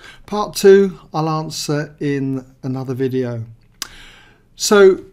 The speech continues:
what we've got here is that patients arrive at a hospital accident and emergency department at random at a rate of six per hour. And we've got to find the probability that during any ninety minute period, the number of patients arriving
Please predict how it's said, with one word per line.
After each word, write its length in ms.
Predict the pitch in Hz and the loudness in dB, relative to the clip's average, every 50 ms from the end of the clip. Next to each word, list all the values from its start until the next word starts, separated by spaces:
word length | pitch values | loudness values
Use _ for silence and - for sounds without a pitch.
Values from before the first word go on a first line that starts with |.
| _ _ | _ _
what 180 | - 208 247 247 | -4 -4 -2 -2
we've 160 | 220 196 - | -4 -6 -4
got 220 | - 185 160 147 | -4 -4 -4 -6
here 420 | - - - 175 170 160 151 139 135 | -8 -6 -4 -2 -2 -2 -2 -2 -4
is 440 | 147 160 151 147 147 147 147 - - | -4 -4 -2 -2 -2 -2 -4 -6 -8
that 160 | 143 - - | -10 -10 -8
patients 720 | - 175 180 175 175 - - 151 151 - - - - - | -4 -2 -2 0 -2 -4 -6 -8 -8 -8 -10 -12 -10 -8
arrive 500 | 156 135 135 143 143 143 143 139 135 131 | -8 -8 -6 -6 -8 -6 -6 -8 -8 -8
at 100 | 135 127 | -8 -10
a 80 | 139 135 | -10 -8
hospital 720 | 120 143 143 - - - - - - 135 131 131 127 - - | -8 -6 -6 -8 -8 -10 -12 -8 -6 -6 -4 -4 -6 -8 -10
accident 600 | - 135 123 - - - 139 135 131 127 120 - | -12 -14 -12 -12 -10 -8 -6 -6 -6 -6 -8 -8
and 80 | 135 135 | -6 -6
emergency 600 | 139 147 151 151 139 - 135 131 120 - 147 143 | -4 -2 -2 -2 -2 -2 -6 -8 -8 -8 -8 -8
department 720 | 151 139 123 147 147 147 147 151 156 151 156 160 160 196 | -8 -8 -8 -6 -6 -6 -6 -6 -8 -8 -8 -8 -6 -6
at 120 | 202 196 202 | -8 -6 -6
random 580 | 175 160 156 151 151 143 151 151 151 151 151 - - | -6 -6 -4 -4 -4 -4 -4 -4 -6 -6 -10 -12 -14
at 340 | 135 135 135 139 - - - | -14 -14 -14 -14 -16 -16 -14
a 220 | 135 127 131 - - | -14 -14 -14 -16 -14
rate 340 | 156 139 131 135 127 - | -10 -8 -6 -6 -8 -10
of 80 | 123 117 | -12 -12
six 300 | - - 139 135 143 - | -8 -8 -8 -8 -10 -12
per 160 | - - 143 151 | -12 -8 -6 -6
hour. 320 | 170 175 170 139 123 117 117 - - - - - - - - - - - - - - | -6 -6 -6 -8 -10 -10 -14 -18 -20 -20 -20 -20 -20 -20 -20 -20 -20 -20 -20 -10 -8
And 160 | 160 160 175 | -6 -4 -2
we've 160 | 202 226 214 220 | -2 -4 -4 -4
got 100 | 185 160 | -6 -6
to 80 | 147 | -6
find 300 | 147 - 170 160 156 147 | -6 -6 -4 -2 -2 -2
the 40 | 139 | -2
probability 1200 | 147 175 165 156 156 151 151 160 156 156 151 151 151 - 160 156 151 151 151 156 156 151 151 - _ _ | -2 -4 -4 -2 -4 -4 -4 -2 0 0 -2 -2 -4 -4 -2 0 2 2 2 0 -2 -4 -10 -18 _ _
that 480 | - 143 135 131 131 - - - - - | -6 -4 -4 -4 -6 -8 -12 -16 -16 -8
during 300 | - 160 160 156 151 156 | -4 -4 -2 -2 -2 -2
any 200 | 175 180 175 165 | -2 -2 -2 -2
ninety 520 | 160 160 170 175 180 175 170 160 - 165 156 | -2 -2 -2 -2 -2 -2 -4 -4 -4 -4 -4
minute 320 | 151 151 143 139 135 - | -2 -4 -4 -6 -8 -8
period, 480 | - 151 147 143 143 139 139 139 135 - | -6 -2 0 0 0 0 0 -2 -4 -6
the 100 | - 131 | -8 -8
number 380 | 131 135 151 156 151 143 143 | -8 -6 -6 -6 -6 -6 -6
of 160 | 135 120 120 - | -8 -8 -10 -6
patients 500 | 139 135 131 123 - 143 135 123 - 135 | -4 -4 -4 -4 -6 -10 -12 -10 -8 -8
arriving 640 | 131 131 131 127 127 127 120 127 131 131 127 123 | -6 -6 -6 -6 -6 -8 -6 -6 -6 -6 -6 -8